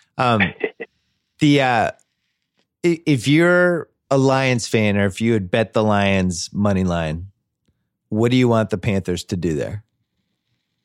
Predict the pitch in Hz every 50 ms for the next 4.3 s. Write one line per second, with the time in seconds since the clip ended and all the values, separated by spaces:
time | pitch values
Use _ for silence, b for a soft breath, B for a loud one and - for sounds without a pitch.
0 | _ _ _ _ _ _ _ _ _ _ _ _ _ _ _ _ _ _ _ _
1 | _ _ _ _ _ _ _ _ _ _ _ _ _ - 110 113 113 117 123 127
2 | 120 127 117 110 107 - - 135 156 - - - - - - - 98 95 - -
3 | 143 156 156 147 160 160 156 151 147 139 147 147 127 131 139 139 139 147 139 160
4 | 160 151 135 123 107 131